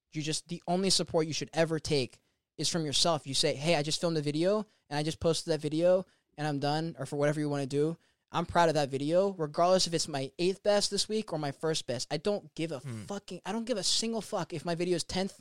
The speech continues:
Speaker 1: or first. It just doesn't matter to me. I'm just making videos, and that's all that matters to me. And I only take my advice, or, I mean, I only take my feedback as far as a personal thing, you know?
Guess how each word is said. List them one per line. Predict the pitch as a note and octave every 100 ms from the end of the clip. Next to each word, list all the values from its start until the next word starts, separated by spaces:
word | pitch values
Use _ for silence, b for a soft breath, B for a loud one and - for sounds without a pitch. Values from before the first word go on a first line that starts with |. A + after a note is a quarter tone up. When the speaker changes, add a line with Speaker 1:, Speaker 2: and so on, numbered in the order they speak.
| -
Speaker 1:
or | D#3
first. | - C#3 G2 - -
It | E3+
just | G#3
doesn't | - G#3 D#3+
matter | D3+ E3+
to | C3
me. | B2
I'm | D3+
just | G3+ - b b -
making | E3 F3+ F#3+ C#3+
videos, | D3+ D#3+ G3+ G#3+ G#3 - _ _ _ E3
and |
that's | F#3 -
all | F3+ F#3
that | D#3
matters | C#3+ D#3 E3 -
to |
me. | F#3
And | D#3+
I | D3 -
only | F#3+ G#3 F#3+
take | - E3+ D#3
my | D3+
advice, | C#3 C3+ D3+ C3+ -
or, |
I | D#3
mean, | D#3+
I | E3+
only | F3+
take | D#3 F3
my | D#3+ D3+ C3 - b b _ _ -
feedback | F3 F3 C#3+ C#3 C#3+
as | C3+
far | - C#3+
as | C3+
a |
personal | - - F3+ D#3+ D3 B2+
thing, | - A2 G#2
you | A#2
know? | A#2